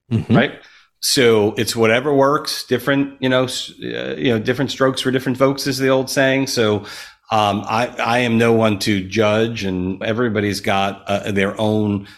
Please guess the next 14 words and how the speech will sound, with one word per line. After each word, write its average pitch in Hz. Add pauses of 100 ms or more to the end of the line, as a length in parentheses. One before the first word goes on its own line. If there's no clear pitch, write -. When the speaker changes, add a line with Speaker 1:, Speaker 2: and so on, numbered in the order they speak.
(100)
Speaker 2:
you 208
know, 101
own 127
relationship, 117
and 98
it's 95
unique 104
to 110
them. 104
So 98
I'm 104
a 104
big 139
proponent 107